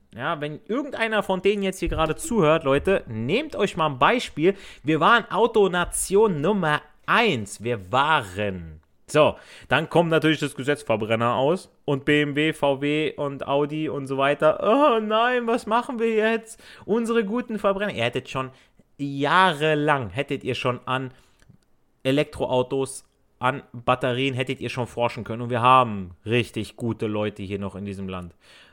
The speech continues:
Warum die jetzt abhauen? Weil sie sich denken, „Ah ja, was will ich denn einem Verbrenner jetzt noch besser machen, wenn der vor dem Aussteht?“ Entsprechende Batterien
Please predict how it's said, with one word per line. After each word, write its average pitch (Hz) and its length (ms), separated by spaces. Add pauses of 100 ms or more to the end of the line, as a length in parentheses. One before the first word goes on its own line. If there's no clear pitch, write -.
(100)
Warum 113 320
die 131 80
jetzt 117 220
abhauen? 147 480
Weil 131 160
sie 123 80
sich 123 160
denken, 127 280
„Ah 117 140
ja, 113 300
was 104 360
will 120 140
ich 127 160
denn 117 220 (320)
einem 113 100
Verbrenner 113 540
jetzt 117 240
noch 117 140
besser 135 280
machen, 113 320
wenn 107 160
der 107 220 (240)
vor 107 180
dem 104 140
Aussteht?“ 110 480 (920)
Entsprechende 170 840
Batterien 180 760